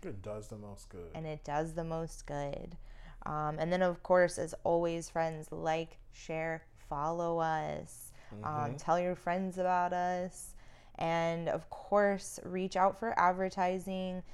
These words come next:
Speaker 2: sponsorship, or if you'd like to donate as we continue to grow this podcast. Um, and we're gonna talk more about the updates next week. So
Speaker 1: Yes, we have some pretty exciting
Speaker 2: Yes.
Speaker 1: stuff coming in the new year.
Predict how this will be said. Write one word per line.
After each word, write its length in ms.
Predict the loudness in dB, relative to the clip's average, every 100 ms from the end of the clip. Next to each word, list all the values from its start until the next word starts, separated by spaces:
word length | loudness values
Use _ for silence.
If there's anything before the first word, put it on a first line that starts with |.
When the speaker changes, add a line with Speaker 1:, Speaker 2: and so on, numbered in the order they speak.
| -16 -14
Speaker 2:
sponsorship, 800 | 2 2 2 -2 -2 2 2 2 2
or 200 | 2 2
if 220 | -2 -6
you'd 180 | -6 -2
like 280 | -2 -2
to 100 | -10 -14 0
donate 480 | 2 4 2 -2 -8 -16 -2
as 300 | 2 2 0 -8
we 400 | -8 -6 -6 -6
continue 500 | -6 -8 -6 -6 -6
to 120 | -6 -8
grow 340 | 0 4 4
this 220 | 4 -2
podcast. 760 | 0 0 0 0 0 0 -6 -16 -18 -20 -14
Um, 440 | -6 -2 0 0 -2
and 160 | -4
we're 140 | -4 -2
gonna 200 | -2 -4
talk 340 | 0 2 2
more 320 | -2 0 2 2
about 320 | 2 0 0
the 100 | -4 -4
updates 520 | -6 -8 -10 -10 -12
next 420 | -10 -10 -10 -12
week. 360 | -10 -10 -10 -14
So 540 | -14 -8 -4 -2 -2 -2
Speaker 1:
Yes, 520 | -4 -6 -6 -10 -8
we 80 | -4
have 160 | -4
some 180 | -4 -8
pretty 240 | -6 -4 -4
exciting 380 | -4 -4 -4
Speaker 2:
Yes. 80 | -6
Speaker 1:
stuff 260 | -6 -6 -6
coming 320 | -4 -2 -2
in 140 | -2
the 60 | -4
new 220 | -4 -6
year. 540 | -2 0 4 4 2